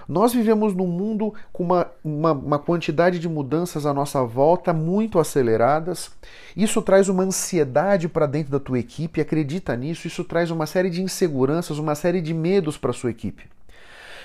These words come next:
Na medida em que você pode oferecer, você pode primeiro conceber dentro de você uma visão inspiradora de futuro e depois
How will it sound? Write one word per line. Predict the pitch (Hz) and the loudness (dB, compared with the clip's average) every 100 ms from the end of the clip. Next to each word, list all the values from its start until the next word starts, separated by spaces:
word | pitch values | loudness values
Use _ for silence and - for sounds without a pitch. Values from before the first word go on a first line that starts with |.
| - | 0
Na | 180 | 2
medida | 185 185 277 | 2 0 -2
em | |
que | 262 | 2
você | 233 240 254 | 2 2 0
pode | - 175 151 156 | 6 6 8 4
oferecer, | 160 190 196 - - 151 120 | 4 4 4 2 0 2 4
você | 151 165 | 2 0
pode | - 175 175 | 4 2 4
primeiro | 220 208 185 139 - - - | 0 2 6 6 4 -2 0
conceber | - 208 233 - - 180 143 208 269 226 | 4 4 2 -2 2 2 2 0 0 0
dentro | 214 240 226 220 | -2 -2 -2 -2
de | 202 | 0
você | 190 196 - - 139 | 0 -2 -2 0 2
uma | 123 156 | 2 2
visão | 156 151 185 | 0 0 -2
inspiradora | 202 - 175 165 170 | -2 0 0 2 2
de | 170 | 0
futuro | - 175 - 156 104 90 - - - | -4 -8 -2 0 2 0 -6 -18 -8
e | 165 | -2
depois | 160 208 - 196 147 - | 2 2 6 6 6 2